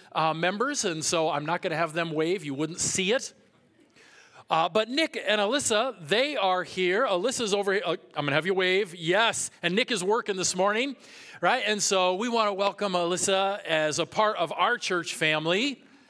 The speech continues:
Absolutely. You can clap. This is the second time in the last couple of months I've had you wave when your hands are very full. I'm sorry about that.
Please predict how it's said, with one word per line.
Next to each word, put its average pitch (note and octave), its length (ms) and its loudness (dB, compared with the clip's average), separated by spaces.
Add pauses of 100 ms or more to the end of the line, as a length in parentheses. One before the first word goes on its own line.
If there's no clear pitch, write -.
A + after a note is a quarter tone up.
(140)
Absolutely. G3+ 560 2
You A3 80 -2
can B3+ 80 -6
clap. F#3+ 320 4 (4000)
This D#3 100 -4
is D#3+ 80 0
the D#3+ 120 0
second E3 300 0
time C#3 280 -2
in C3 80 -6
the C3 60 -2
last C3 220 -2
couple C3 180 -4
of - 20 -4
months C3 180 -4
I've B2 80 -6
had C3 140 -4
you B2 80 -6
wave C3 300 -2
when B2 80 -6
your A#2+ 100 -6
hands C3 260 -6
are B2 80 -4
very A#2+ 240 -2
full. B2 280 -2
I'm B2 80 -4
sorry D#3 320 2
about C#3+ 240 -2
that. F3 280 2